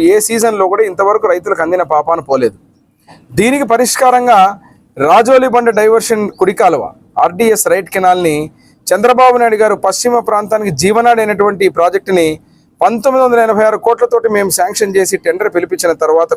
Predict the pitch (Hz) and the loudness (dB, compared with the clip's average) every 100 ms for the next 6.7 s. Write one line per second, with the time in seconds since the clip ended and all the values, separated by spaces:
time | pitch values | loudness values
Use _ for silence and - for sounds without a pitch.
0 | - 185 269 - _ _ _ _ _ 156 | -2 2 2 2 _ _ _ _ _ 0
1 | 233 294 285 277 254 247 240 220 226 220 | 2 4 4 4 2 2 2 2 0 -2
2 | 220 233 240 220 196 180 185 247 - 233 | -2 -2 -2 0 0 0 2 0 0 -4
3 | 220 214 208 202 196 208 196 175 170 180 | -2 -4 -2 -2 0 2 2 2 0 -2
4 | 185 190 170 156 _ _ _ - 156 147 | -2 -2 0 -2 _ _ _ -2 0 2
5 | 175 214 202 180 160 175 156 190 170 156 | 0 0 -2 -2 0 0 0 -2 -4 -6
6 | 160 175 156 131 120 113 98 | -2 -2 0 -2 -2 -6 -10